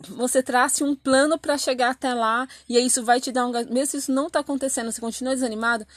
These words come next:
então procura um médico. Porque uma das causas do desânimo também pode ser alguma patologia.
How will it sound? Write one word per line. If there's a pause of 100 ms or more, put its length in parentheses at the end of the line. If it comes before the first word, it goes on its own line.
(140)
então
procura
um
médico. (1300)
Porque
uma
das
causas
do
desânimo
também (600)
pode
ser (300)
alguma
patologia.